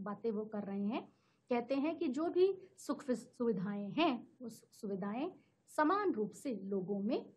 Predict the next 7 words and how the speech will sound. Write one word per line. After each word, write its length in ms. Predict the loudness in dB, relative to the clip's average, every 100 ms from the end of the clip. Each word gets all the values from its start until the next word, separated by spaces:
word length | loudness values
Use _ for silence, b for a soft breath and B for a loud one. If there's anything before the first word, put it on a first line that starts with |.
| -6
वितरित 520 | -4 -2 0 0 -2 -16 -12 0
हों, 320 | 0 0 -6
उनका 300 | -4 -2 0
वितरण 420 | -2 0 2 2 0 -4 _
समान 460 | -8 -2 4 4 4
रूप 160 | 0 -6
से। 380 | -6 -6 -6